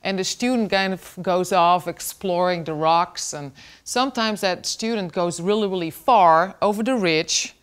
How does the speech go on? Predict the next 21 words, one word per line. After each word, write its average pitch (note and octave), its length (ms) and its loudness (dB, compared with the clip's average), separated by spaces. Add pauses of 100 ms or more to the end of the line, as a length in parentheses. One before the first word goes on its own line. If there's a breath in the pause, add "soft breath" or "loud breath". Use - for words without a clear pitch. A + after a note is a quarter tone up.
(120)
and G3 80 -2
you G3 80 0
can't A#3 360 -4
see, G3+ 460 -4 (400 soft breath)
um, D#3+ 460 -8 (120)
the D#3+ 100 -4
climber A3 420 2
anymore. A#2 500 -4 (440 loud breath)
You F3+ 100 -6
know, D#3+ 140 -2
you're, G3+ 180 -2
you're G#3+ 220 -2
becoming A3 420 -2
a G3+ 60 -2
lot A#3 180 2
more G3+ 140 -2
distant, D#3+ 640 -6 (160)
but G3 160 -4
you're A3 80 0
still B3+ 320 -4
together. G3 600 -4